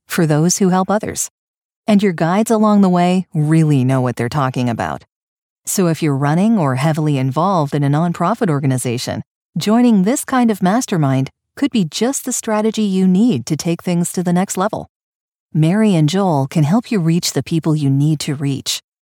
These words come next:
so that what you're offering the world gets the attention it deserves.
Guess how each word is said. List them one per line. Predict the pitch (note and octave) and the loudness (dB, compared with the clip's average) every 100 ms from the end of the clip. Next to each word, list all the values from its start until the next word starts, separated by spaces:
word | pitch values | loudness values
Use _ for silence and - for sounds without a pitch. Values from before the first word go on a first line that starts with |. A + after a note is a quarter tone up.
| _ | _
so | - D3+ | -4 0
that | C#3+ C3+ | 0 0
what | D3+ | -2
you're | C#3+ C3+ | -2 0
offering | E3+ - G3+ E3 | -2 0 0 2
the | D3+ | 2
world | E3+ A#3 D3 C3+ - _ _ - | 0 0 -2 -4 -12 _ _ -6
gets | A#3 - | -4 -2
the | A3+ | -2
attention | G3+ F#3 G#3+ - C#3+ | 0 0 0 2 0
it | |
deserves. | C3+ C3+ E3 E3+ - - | 0 -2 -2 -4 -8 -12